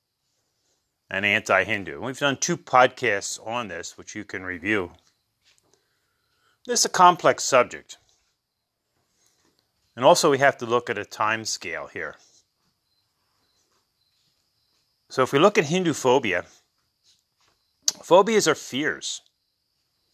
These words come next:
So we as Hindus have to ask ourselves, I mean, we recognize that there's been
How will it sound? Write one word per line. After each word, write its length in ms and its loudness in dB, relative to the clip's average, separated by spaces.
So 560 4
we 400 2
as 320 2
Hindus 360 -6
have 220 2
to 180 -10
ask 380 -2
ourselves, 580 -12
I 40 -18
mean, 160 -14
we 100 -8
recognize 720 2
that 160 -8
there's 260 -6
been 280 -10